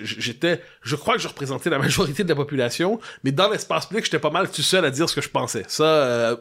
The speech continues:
à tout le moins, à tenir une ligne qui était sur la mode restriction des seuils, on ne peut pas accueillir autant. Je, en fait, on a un effet quelquefois ici, puis ça, c'est ce qui m'énerve un peu, c'est l'effet,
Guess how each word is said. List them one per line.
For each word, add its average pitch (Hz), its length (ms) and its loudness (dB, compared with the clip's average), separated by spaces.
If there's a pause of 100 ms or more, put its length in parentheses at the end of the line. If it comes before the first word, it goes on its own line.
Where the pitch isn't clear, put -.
à 113 60 -4
tout 135 80 -8
le 135 60 -4
moins, 170 100 2 (200)
à 123 140 -2
tenir 165 360 2
une 139 120 2
ligne 185 200 4 (360)
qui 127 80 -4
était 143 140 -2
sur 139 120 -4
la 113 100 -2
mode 131 160 0
restriction 120 520 -4
des 120 140 0
seuils, 131 500 2
on 107 200 -6
ne 110 40 -10
peut 117 140 -8
pas 123 140 0
accueillir 123 380 -4
autant. 170 360 0 (420)
Je, 165 160 -2 (100)
en 175 140 2
fait, 294 80 0
on 269 140 0
a 185 40 4
un 180 120 4
effet 185 220 2
quelquefois 165 420 -2
ici, 190 240 -2
puis - 80 -8
ça, 247 160 0
c'est 160 120 -4
ce - 80 -6
qui 147 140 -10
m'énerve 135 380 -2
un 113 60 -4
peu, 190 220 -2 (500)
c'est 165 240 2
l'effet, 143 640 0